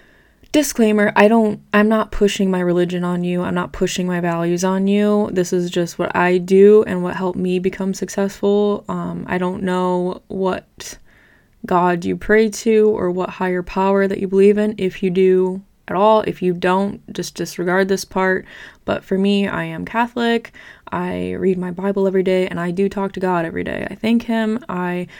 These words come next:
when I put my trust in God, I feel like I am more calm and relaxed. Um, and I just feel like I have, I have God on my side, and he would never disappoint me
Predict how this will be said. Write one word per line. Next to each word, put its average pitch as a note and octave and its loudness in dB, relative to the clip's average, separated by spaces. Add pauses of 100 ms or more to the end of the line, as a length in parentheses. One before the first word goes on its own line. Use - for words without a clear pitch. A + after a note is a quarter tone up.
(100)
when G#3 -2
I A3 2
put B3 -6
my A3 -4
trust G#3+ -4
in A3+ -2
God, A#3+ 0
I G3 0
feel G3 -2
like F3+ -4
I F3+ -6
am F3 -6
more E3 -8
calm G3+ -2
and E3+ -6
relaxed. F#3+ -4 (420)
Um, F#3 -8 (300)
and F3+ -4
I F3 -2
just F3+ -6
feel F#3 2 (1120)
like G3+ 4
I G#3 4
have, G3 2 (360)
I G3+ -2
have G3 -2
God F3+ -2
on E3+ -6
my F3+ -10
side, - -8
and F3+ -4
he F#3+ 0
would F3+ -2
never F3+ 0 (360)
disappoint F#3 -4
me F3 -6